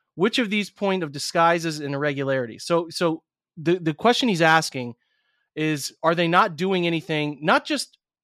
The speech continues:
I kind of have laid out to you how they're doing some things different approaching man, but they're not disguising anything.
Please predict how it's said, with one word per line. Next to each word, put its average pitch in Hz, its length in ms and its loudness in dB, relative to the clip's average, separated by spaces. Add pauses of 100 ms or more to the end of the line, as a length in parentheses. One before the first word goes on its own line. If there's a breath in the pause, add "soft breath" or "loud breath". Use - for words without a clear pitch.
(140)
I 170 80 0
kind 247 180 2
of 285 60 0
have 196 160 -2
laid 185 200 4
out 175 220 6
to 202 80 -4
you 175 100 0
how 170 220 4
they're 156 140 -2
doing 175 340 -2
some 143 160 -8
things 131 480 -4 (400)
different 143 480 0 (140)
approaching 156 440 0
man, 185 280 4
but 160 160 0
they're 214 160 2
not 240 300 2
disguising 165 960 2
anything. 113 480 -12